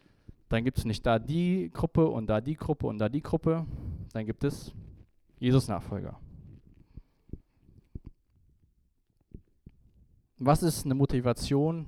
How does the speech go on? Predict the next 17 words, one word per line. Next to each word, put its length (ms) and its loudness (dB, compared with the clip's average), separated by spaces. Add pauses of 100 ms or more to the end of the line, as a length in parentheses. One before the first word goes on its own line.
Ich 180 -8
brauche 180 -2
immer 120 2
Motivation, 540 2
um 100 -2
Dinge 200 2
zu 120 0
tun. 240 -4
Ich 60 -6
glaube, 180 -4
die 60 -8
finden 240 -4
wir 60 -4
in 100 -8
Vers 300 -2
zwölf. 360 6 (2750)
„Geschwister, 720 6